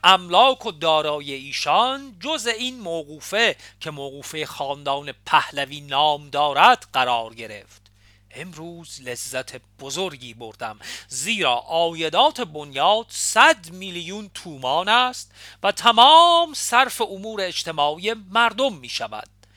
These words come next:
از آن جمله سالیانه پانصد هزار دلار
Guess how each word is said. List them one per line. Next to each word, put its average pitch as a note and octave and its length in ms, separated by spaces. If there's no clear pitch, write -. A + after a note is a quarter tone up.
از C3 160
آن D3 140
جمله C3 280
سالیانه C#3 600
پانصد D#3+ 600
هزار G3 440
دلار E3 540